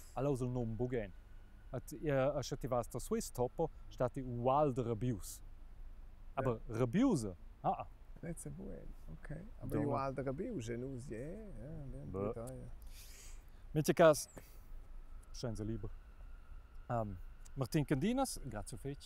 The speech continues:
Speaker 1: che, eh, vos es prula peda, che nos
Speaker 2: Grazie.
Speaker 1: ven esser cau, eh, Pasuc, ähm, nu che vegnan planiu giu auas, eh,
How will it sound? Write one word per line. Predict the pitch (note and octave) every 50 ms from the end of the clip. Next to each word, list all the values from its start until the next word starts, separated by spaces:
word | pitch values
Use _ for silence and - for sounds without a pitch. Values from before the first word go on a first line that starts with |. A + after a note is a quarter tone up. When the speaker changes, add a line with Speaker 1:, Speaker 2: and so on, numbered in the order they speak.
| - -
Speaker 1:
che, | -
eh, | G2 F#2+ F#2+ F#2+ F#2+ G2 G#2 - G2 F#2+
vos | F2+ G#2 G2+ -
es | G2 -
prula | - G#2+ G#2+ G2 F#2 F2 - - - - -
peda, | D3+ D#3+ E3 E3+ D#3+ E3 D#3 C3+ - - - - - - - - - - - -
che | - A#2+
nos | A2+ -
Speaker 2:
Grazie. | B2 A#2+ A#2 A2+
Speaker 1:
ven | A3+
esser | D4 C3 G#2+
cau, | - - C3+ B2+ B2+ A#2+ A#2 A2 A2 A2 G#2+
eh, | G2 - - - - - - - -
Pasuc, | C3+ B2 - - G3 G3 - - - - - - - -
ähm, | C3 B2+ A2+ A2+ A2 G#2+ A2 G#2+ G#2+ A2 A#2+ A2
nu | G#2+ G#2+ G#2
che | - A#2
vegnan | F#2 G#2+ G#2 G2+ G2 F#2+
planiu | F#2 - G#2+ G2+ G#2 G2+ G2
giu | F#2 G2+ F#2+ G2 A2+ -
auas, | G#2+ F#2 F#2+ F#2+ F#2+ F2+ - -
eh, | -